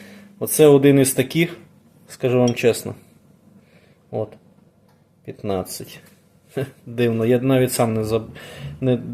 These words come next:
дивився, що вона тут знаходиться. Хорошо, це дуже хороше. Хороше. Ну і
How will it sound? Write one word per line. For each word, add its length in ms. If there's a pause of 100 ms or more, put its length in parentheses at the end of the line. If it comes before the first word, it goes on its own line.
(160)
дивився, 800
що 420 (320)
вона 340
тут 140
знаходиться. 720 (760)
Хорошо, 520 (120)
це 140
дуже 240
хороше. 480 (1120)
Хороше. 580 (1500)
Ну 240
і 340